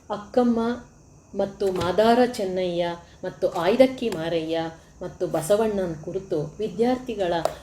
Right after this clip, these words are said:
ಒಂದು ಸಹ-, ಸರಳವಾದಂಥ ಒಂದು, ಉಮ್, ಹೊಸ ಓದು ಯಾವುದಪ್ಪ ಅಂತಂದ್ರೆ, ಈ ಬಸವ ಅಧ್ಯಯನ ಪೀಠ, ಕುವೆಂಪು ಅಧ್ಯಯನ ಸಂಸ್ಥೆ ಎರಡೂ ಸೇರಿ ತಂದಿರುವಂಥ ವಚನ ಚಿಂತನ ಮಾಲೆಯ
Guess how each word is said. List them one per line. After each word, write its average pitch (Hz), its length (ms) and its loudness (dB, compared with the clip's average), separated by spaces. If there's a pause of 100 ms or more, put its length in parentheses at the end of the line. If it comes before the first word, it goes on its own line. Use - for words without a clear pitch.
(100)
ಒಂದು 180 280 -4
ಸಹ-, 247 560 4 (100)
ಸರಳವಾದಂಥ 247 800 2 (540)
ಒಂದು, 175 380 -2
ಉಮ್, 175 480 -6 (600)
ಹೊಸ 202 300 0 (300)
ಓದು 240 440 6 (160)
ಯಾವುದಪ್ಪ 208 440 -4
ಅಂತಂದ್ರೆ, 180 680 -2 (320)
ಈ 196 260 0 (340)
ಬಸವ 190 280 0
ಅಧ್ಯಯನ 208 380 0 (100)
ಪೀಠ, 180 200 -2 (120)
ಕುವೆಂಪು 214 380 -2
ಅಧ್ಯಯನ 175 400 0
ಸಂಸ್ಥೆ 165 500 -6
ಎರಡೂ 196 300 2
ಸೇರಿ 208 440 0
ತಂದಿರುವಂಥ 180 720 -2
ವಚನ 160 360 -2
ಚಿಂತನ 185 520 -6
ಮಾಲೆಯ 165 500 -4